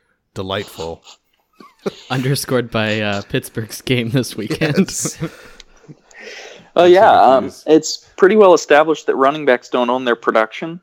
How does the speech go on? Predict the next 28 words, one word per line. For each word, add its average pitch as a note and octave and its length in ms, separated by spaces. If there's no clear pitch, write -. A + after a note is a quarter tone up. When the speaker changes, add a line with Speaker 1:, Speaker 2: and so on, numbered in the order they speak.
Speaker 3:
It's A#2 240
mainly C#3 400
a B2+ 80
function C3 420
of A2 140
the G#2+ 80
coaching B2 500
and A2+ 100
the G#2+ 100
offensive G#2+ 600
line A2+ 440
and A2 420
the A2+ 140
design A2 480
of A#2 100
the A#2 100
running B2+ 300
game. D3 380
Speaker 1:
Yeah. E2 240
Speaker 3:
And C3 160
the C3 60
way C#3+ 140
you D#3 160
know B2+ 180
that C3 220
is A2+ 160
that A2+ 340
the B2 360